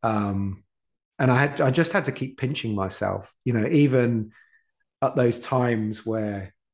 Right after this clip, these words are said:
I just felt completely empty. Um, I was just like, "This is just amazing." And then I'm getting messages from people as well who were running alongside and doing, um,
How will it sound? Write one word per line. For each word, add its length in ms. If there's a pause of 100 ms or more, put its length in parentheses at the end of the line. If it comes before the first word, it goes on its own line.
(140)
I 160
just 260
felt 440
completely 600
empty. 680 (760)
Um, 600 (560)
I 80
was 120
just 220
like, 320
"This 280
is 400
just 520 (200)
amazing." 880
And 100
then 80
I'm 100
getting 400 (680)
messages 560
from 200
people 440
as 160
well 520
who 140
were 120
running 300
alongside 960
and 160
doing, 580 (720)
um, 540